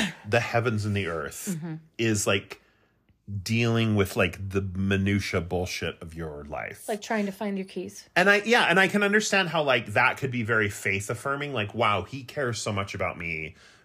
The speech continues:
Speaker 1: that he's spending his time and energy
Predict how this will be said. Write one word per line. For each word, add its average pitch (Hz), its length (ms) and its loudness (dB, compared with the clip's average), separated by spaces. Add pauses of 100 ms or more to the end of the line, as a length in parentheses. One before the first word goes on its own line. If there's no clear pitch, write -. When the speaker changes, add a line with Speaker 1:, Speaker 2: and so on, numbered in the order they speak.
Speaker 1:
that 95 200 0
he's 90 760 -2 (640)
spending 113 640 2
his 101 180 0
time 95 320 -2
and 92 80 -4
energy 82 760 -6